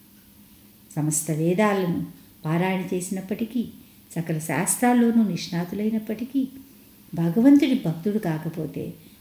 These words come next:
అటువంటి వారిని నరాధములనాలి. అంటే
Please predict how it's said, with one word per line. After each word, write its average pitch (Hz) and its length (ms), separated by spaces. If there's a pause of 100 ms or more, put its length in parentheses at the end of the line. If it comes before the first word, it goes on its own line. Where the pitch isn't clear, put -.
(120)
అటువంటి 165 360
వారిని 165 380
నరాధములనాలి. 147 1080 (1500)
అంటే 180 480